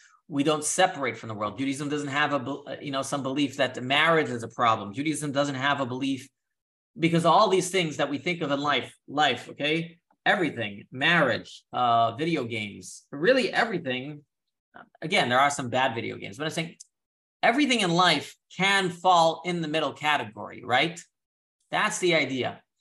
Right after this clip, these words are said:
It's the question of, will it ultimately serve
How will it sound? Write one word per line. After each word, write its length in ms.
It's 320
the 80
question 480
of, 340
will 220
it 140
ultimately 560
serve 420